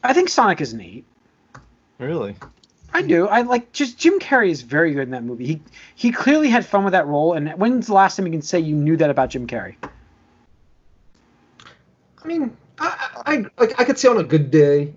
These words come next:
Speaker 3: I, if I was, like, really feeling it, it'd be, like, an eight. Like, it, it touches
Speaker 1: Yeah.
Speaker 3: there. It's just,
Speaker 1: I c-,
Speaker 3: you know, for me, a
Speaker 1: seven and a half,
Speaker 3: couple
Speaker 1: I
Speaker 3: things
Speaker 1: wouldn't go as, but see, that I wouldn't go as low as a seven, that's all. I just, I don't think it's a seven. I think it's a little better than that.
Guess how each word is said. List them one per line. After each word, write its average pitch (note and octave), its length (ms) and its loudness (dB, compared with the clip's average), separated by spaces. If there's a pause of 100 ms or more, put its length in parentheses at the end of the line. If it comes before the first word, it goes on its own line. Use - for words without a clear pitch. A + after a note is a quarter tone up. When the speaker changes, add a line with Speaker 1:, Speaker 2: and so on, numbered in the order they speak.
Speaker 3:
I, D3 280 0
if D3+ 120 -4
I C3+ 60 0
was, B2+ 140 -2
like, A2+ 140 -4
really D3 220 4
feeling C#3+ 340 -2
it, C#3+ 100 -10
it'd C#3+ 120 -2
be, C#3+ 100 2
like, C3+ 220 4
an C3 140 0
eight. C#3 240 -6
Like, E3 280 2
it, D#4 160 0
it C4 120 -2
touches B3 260 2
Speaker 1:
Yeah. A#3 120 4
Speaker 3:
there. G#3+ 380 4
It's - 180 -14
just, - 180 -14 (100)
Speaker 1:
I A3 80 2
c-, A#3 220 -8
Speaker 3:
you F3+ 80 2
know, E3 80 0
for F#3 120 -2
me, F3+ 40 0
a - 40 2
Speaker 1:
seven C#4 200 4
and A#3+ 60 -4
a - 40 -2
half, G#3+ 80 2
Speaker 3:
couple - 80 2
Speaker 1:
I - 80 0
Speaker 3:
things C#4 80 2
Speaker 1:
wouldn't F4+ 220 -2
go B3 140 0
as, F#3 140 -2 (240)
but B3+ 120 -2
see, D4+ 120 -6
that D#4 100 2
I D4 80 -2
wouldn't C4 180 -2
go B3+ 60 -2
as A3 120 -6
low G#3+ 80 -2
as E3+ 60 -4
a D3+ 60 -8
seven, A2 360 -4
that's C3 160 -12
all. - 120 -18
I B2+ 80 -10
just, D#3 200 -10
I F#3+ 100 -2
don't A#3+ 120 0
think B3 120 -4
it's G3+ 80 -4
a F3 60 -6
seven. C4+ 260 -2
I G#2 40 -10
think C#3 120 -6
it's D3 80 -4
a F3 40 0
little F#3+ 120 2
better F#3+ 220 2
than G#2 100 -14
that. G2 160 -20